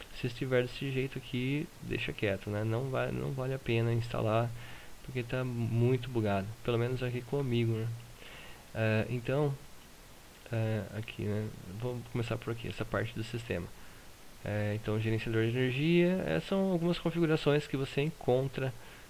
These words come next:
é, na central de prog-, na central de configuração do, da interface gráfica do sistema, né?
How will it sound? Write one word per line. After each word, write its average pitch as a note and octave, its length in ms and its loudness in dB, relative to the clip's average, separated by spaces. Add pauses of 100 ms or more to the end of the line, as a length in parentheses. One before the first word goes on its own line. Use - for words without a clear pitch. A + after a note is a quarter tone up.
(180)
é, A#2 280 4
na B2 120 6
central A#2+ 800 4
de A#2 400 -2 (1000)
prog-, D3+ 300 -2
na A#2 320 6
central B2 640 2 (400)
de A#2 300 2
configuração A#2+ 920 2 (160)
do, A2+ 320 2
da A#2 100 4
interface A#2+ 600 0
gráfica A2+ 440 0
do A2+ 120 -4
sistema, A2+ 480 -4 (920)
né? A2+ 200 0